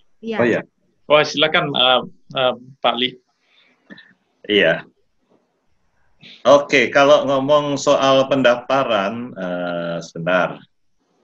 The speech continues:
Speaker 2: Pendaftaran kita pada saat ini adalah, eh, memang sudah, sudah dibuka, ya.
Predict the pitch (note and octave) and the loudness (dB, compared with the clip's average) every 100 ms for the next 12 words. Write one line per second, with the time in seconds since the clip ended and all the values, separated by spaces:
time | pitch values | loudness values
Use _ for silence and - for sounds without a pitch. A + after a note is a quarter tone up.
0 | _ _ _ _ _ _ _ _ _ _ | _ _ _ _ _ _ _ _ _ _
1 | _ _ - C3+ B2 C3 C3 D3+ C#3+ C#3 | _ _ -2 2 2 2 0 0 -2 -8
2 | D3 D3+ F3+ E3 C3+ A#2 A#2 B2+ A#2+ A#2+ | -8 -4 -2 2 2 2 0 -2 -2 -4
3 | B2+ G#2+ G#2+ F3+ - - _ _ _ _ | -6 -4 -4 -6 -10 -18 _ _ _ _
4 | _ _ _ _ _ _ _ - A#2 A#2 | _ _ _ _ _ _ _ -6 0 2
5 | A2+ C3 C#3 C#3 C3+ C3+ A2+ A2+ A2+ A2+ | 2 4 4 2 0 -4 -2 0 0 0
6 | A2 A2 A#2 A#2+ A#2+ C#3 D3+ D3 C3+ C3 | 0 -2 -4 -2 0 0 -2 -6 -6 0
7 | A#2 A2 A2 - _ _ _ - C#3+ C3 | 2 2 0 -12 _ _ _ -6 0 0
8 | B2 A#2+ A#2+ A#2+ E2+ A2 - _ _ _ | 0 -4 -8 -8 -4 -4 -6 _ _ _
9 | - E2+ A2+ | -16 -14 -14